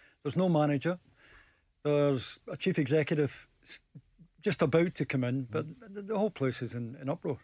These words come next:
Speaker 2: Mm-hmm. He was there today with the, you know, the club tie on, so I guess
Speaker 1: Yeah.
Speaker 2: that's the job starting now for Dominic Mackay. I see Gregor Townsend, the Scotland coach, uh, who's a Rangers fan, saying he-, he's been terrific for Scottish rugby,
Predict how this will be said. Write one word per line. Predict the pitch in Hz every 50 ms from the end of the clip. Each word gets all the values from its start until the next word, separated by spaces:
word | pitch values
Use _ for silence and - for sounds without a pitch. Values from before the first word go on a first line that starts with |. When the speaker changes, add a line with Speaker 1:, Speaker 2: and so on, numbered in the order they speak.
| _ -
Speaker 2:
Mm-hmm. | 117 120 113 113 117 117 110 -
He | - 117
was | 113 -
there | - 151 147
today | 139 - 131 123 135 135 131 123 -
with | 135 127 117 - -
the, | - 127
you | 117 113 123 139 143
know, | 127 104
the | 95 110
club | - - 127 113 - -
tie | - - 117 113 120 120
on, | 120 123 117
so | - - 131
I | 117
guess | 165 - 135 -
Speaker 1:
Yeah. | 151
Speaker 2:
that's | 147 147 139 -
the | - 143
job | 110 139 147 139 113
starting | - - 156 143 131 - 143 131 135
now | 139 139 135 123 - - - - - - -
for | - - - 135 131 127
Dominic | 113 - 139 127 123 131 123
Mackay. | 120 113 - 143
I | 135 135
see | 123 - - 135
Gregor | - - 139 131 123 120
Townsend, | - - 147 143 147 143 123 139 139 143 139 120
the | 117
Scotland | - - 143 127 - - 131 113
coach, | - 135 135 131 117 - - - - - - - - -
uh, | 117 120 113
who's | 127 113 117
a | 131
Rangers | 139 131 123 123 -
fan, | - 135 127 131 127
saying | - - 139 131 131 123 117 90
he-, | 104 123 120
he's | - 123 127 120 107 - - - 117 107
been | 127 117 101
terrific | - 143 131 127 156 170 - 165 135 -
for | - 117
Scottish | - - 143 120 117 107 - 135
rugby, | 127 113 101 101 117 107 104